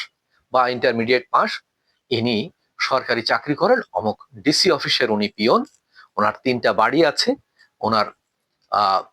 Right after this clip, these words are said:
দুইটা গাড়ি আছে, ওনার আরো তিনটা বাড়ির ব্যবস্থা হচ্ছে। এখন ওখানে কাকে পাত্র হিসাবে পছন্দ করি আমরা? আমরা কিন্তু পছন্দ করি, পিতা মাতা সবাই পছন্দ করে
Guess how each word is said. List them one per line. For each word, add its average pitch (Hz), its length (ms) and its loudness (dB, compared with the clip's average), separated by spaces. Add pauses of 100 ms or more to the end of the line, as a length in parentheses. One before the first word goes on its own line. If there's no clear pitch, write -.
(120)
দুইটা 120 320 0
গাড়ি 135 320 2
আছে, 226 280 -4 (380)
ওনার 123 240 2
আরো 143 360 4 (120)
তিনটা 131 260 2
বাড়ির 123 300 0 (240)
ব্যবস্থা 143 360 0
হচ্ছে। 151 320 0 (760)
এখন 131 560 -2
ওখানে 156 480 0 (480)
কাকে 160 280 0
পাত্র 131 320 -2
হিসাবে 104 280 -2
পছন্দ - 380 -6
করি 87 220 -8
আমরা? 90 240 -6 (520)
আমরা 165 220 0
কিন্তু 185 240 0
পছন্দ 165 360 0
করি, 143 280 -2 (320)
পিতা 156 220 0
মাতা 143 240 0
সবাই 180 380 2
পছন্দ 135 400 -4
করে 143 280 0